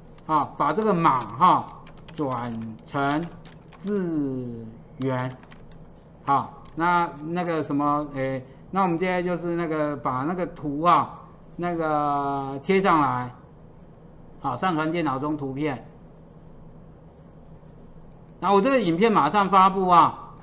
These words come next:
那你没跟上的，你就是那个哈，因为我，我们为了要赶进度啊，啊，所以我给它一样啊，原始大小啊，确定啊，确定呢，然后呢，有没有？你现在不用另外一个了啊，这D I V哈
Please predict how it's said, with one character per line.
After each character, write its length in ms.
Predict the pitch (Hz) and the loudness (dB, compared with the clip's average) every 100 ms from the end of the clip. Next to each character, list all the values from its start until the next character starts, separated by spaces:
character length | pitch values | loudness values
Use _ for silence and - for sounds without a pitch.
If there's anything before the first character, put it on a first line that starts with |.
| - - - - | -20 -20 -20 -6
那 100 | 202 | -2
你 60 | |
没 160 | 190 185 | 0 0
跟 200 | 214 220 | 0 0
上 180 | 214 202 | 2 2
的， 160 | 165 | 2
你 100 | 151 151 | 2 0
就 180 | 185 170 | -2 -4
是 480 | 180 170 165 156 | -2 0 0 0
那 180 | 151 165 | -2 -2
个 120 | 151 135 | -2 -2
哈， 220 | 135 - - - - | -2 -2 -10 -20 -4
因 140 | 220 | 0
为 240 | 247 220 196 | 2 4 2
我， 260 | 165 165 160 | 0 -4 -2
我 160 | 156 | -2
们 140 | 165 175 | -2 0
为 180 | 220 | 2
了 60 | 196 | 4
要 140 | 185 | 2
赶 240 | 185 135 135 | 2 -2 -2
进 220 | 180 175 | -2 -2
度 180 | 175 170 | -2 2
啊， 420 | 156 131 - - - - - - - - - - - - - - | 4 2 -2 -18 -20 -20 -20 -20 -20 -20 -20 -20 -20 -20 -14 -6
啊， 120 | 156 | -4
所 160 | 180 | -2
以 160 | 190 175 | -2 0
我 140 | 160 | 0
给 120 | 151 151 | 0 -2
它 140 | 151 | 0
一 40 | |
样 220 | 170 180 165 | 2 2 2
啊， 180 | 160 147 | 0 0
原 200 | 147 165 | -2 -2
始 100 | 147 | -2
大 220 | 156 135 | 0 0
小 140 | 131 | -4
啊， 160 | 117 139 | -4 -4
确 200 | 139 175 | -4 -2
定 240 | 170 165 - - - - | -2 -2 -4 -14 -20 -12
啊， 60 | 165 | -2
确 180 | 233 233 | 4 4
定 160 | 233 | 4
呢， 260 | 226 220 202 | 4 4 4
然 120 | 170 | 2
后 160 | 190 202 | 4 2
呢， 120 | 202 | 0
有 160 | 190 147 | -2 0
没 120 | 165 | 2
有？ 160 | 180 156 | 4 2
你 180 | 156 | 0
现 100 | 147 | 0
在 220 | 220 208 165 - | 0 0 -4 -2
不 80 | |
用 240 | 190 208 190 | 4 4 4
另 140 | 190 | 2
外 180 | 190 165 | 2 0
一 60 | 165 | 0
个 100 | 156 | 0
了 80 | |
啊， 160 | 131 160 | 2 2
这 120 | 196 | 2
D 200 | 208 233 | 0 4
I 200 | 240 226 | 4 4
V 280 | 233 226 220 | 2 0 6
哈 220 | 208 151 | 6 6